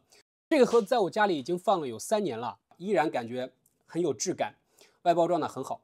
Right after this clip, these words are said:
但是你看全新的这个就很差。好，那我们来看一下啊，这个盒子的正面。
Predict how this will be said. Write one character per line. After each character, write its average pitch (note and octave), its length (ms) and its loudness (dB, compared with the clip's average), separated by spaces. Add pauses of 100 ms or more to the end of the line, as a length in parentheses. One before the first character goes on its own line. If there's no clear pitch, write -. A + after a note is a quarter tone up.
但 E3+ 160 2
是 D3+ 120 -6
你 B2 80 -6
看 - 200 -12
全 B2+ 260 -8
新 E3+ 180 -2
的 C3+ 280 -6
这 G#2+ 180 -12
个 - 160 -20 (600)
就 D3 100 -2
很 G#2 140 -12
差。 - 260 -6 (960)
好， - 340 2
那 F3 180 8
我 D3 160 2
们 D3+ 80 0
来 E3 160 2
看 F3+ 240 2
一 - 20 -2
下 D3+ 100 0
啊， B2+ 220 0 (300)
这 G#3+ 100 6
个 F#3 100 8
盒 D#3+ 240 -2
子 F3 140 -2
的 D#3 80 0
正 G#3+ 240 6
面。 D#3 220 0